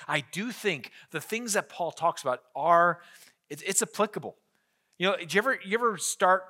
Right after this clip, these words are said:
hearing someone talk about theological ideas and you're like, "Okay, I know this is good, but so what?" So what? So what is a great question to ask.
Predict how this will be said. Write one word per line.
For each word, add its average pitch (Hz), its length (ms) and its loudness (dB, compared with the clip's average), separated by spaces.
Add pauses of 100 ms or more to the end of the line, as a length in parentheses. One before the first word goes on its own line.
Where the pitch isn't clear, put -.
hearing 185 340 -4
someone 175 220 -4
talk 170 320 0
about 165 280 2
theological 165 680 2
ideas 143 400 -4
and 143 80 -10
you're 135 100 -4
like, 123 180 2
"Okay, 165 600 0 (420)
I 139 140 4
know 175 300 4
this 202 260 0
is 147 140 -10
good, 139 580 2 (400)
but 147 400 6 (540)
so - 500 0
what?" 135 560 -2 (880)
So - 240 -8
what? 262 480 -2 (560)
So - 320 0
what 240 220 2
is 190 100 2
a 185 80 2
great 170 320 0
question 156 360 -4
to 139 100 -10
ask. 107 340 -8